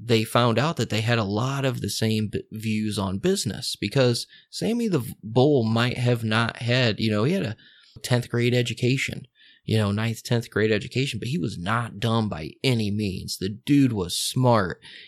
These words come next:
and he knew how to do business, okay? He could, he could maneuver people, he could negotiate with people, as we're gonna see in the future here when it comes to jury members and <laughs> shit. But he, he was a negotiator. He knew how businesses worked, so he's making a fuckload of money.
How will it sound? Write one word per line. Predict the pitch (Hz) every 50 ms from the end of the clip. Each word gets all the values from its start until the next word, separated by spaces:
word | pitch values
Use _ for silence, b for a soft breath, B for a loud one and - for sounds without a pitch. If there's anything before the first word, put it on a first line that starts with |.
| B -
and | - 127 131
he | 131 120 113
knew | 110 110 113 120 135 143 139 131 120 113
how | 104 110 110 110 107
to | 104 98
do | 95 95 - - 110 107 107 92
business, | - 113 113 117 110 107 98 - 78 - - -
okay? | 85 95 - - 98 101 107
He | 120 131 135
could, | - 123 120 113 - - B B B B B B B
he | _ 127 127
could | 127 101 92
maneuver | 98 107 113 135 143 147 139 139 135
people, | 131 147 139 135 139 139 139 135 139 135
he | 120 120 117 107
could | - 110 104 104 101 87
negotiate | 101 95 90 95 135 143 139 131 - 127 139 135 131 120
with | 135 135 131 -
people, | 131 131 127 127 - 139 135 139 131
as | 113 107 107 110
we're | 113 107
gonna | - 104 104 98 95
see | - 107 104 104
in | 104 101
the | 95 -
future | - 110 113 104 - - 85
here | 104 107 101 101 98
when | 101 98
it | 95 -
comes | - 110 104 -
to | - -
jury | 90 - - 107 107 110 107 95
members | 87 90 87 92 92 80 90 107 - -
and | 127 117
<laughs> |
shit. | - - - - 127 123 - - - B B B B B B B B B -
But | - 117 110 107 107 - -
he, | 127 117 123 127 123 -
he | - 120 123
was | 120 123 120
a | 127
negotiator. | 120 127 117 131 147 180 - - 95 87 - 85
He | 98 113 107
knew | 107 107 107 107 107 110
how | 113 104
businesses | - - 95 92 92 90 90 - - 85 87 - -
worked, | - 127 131 - -
so | - - 104
he's | 117 123 127 123
making | 78 95 107 104 107 92
a | 82
fuckload | - - - - 175 196 - - 101 107 107
of | 117
money. | 131 170 180 - - -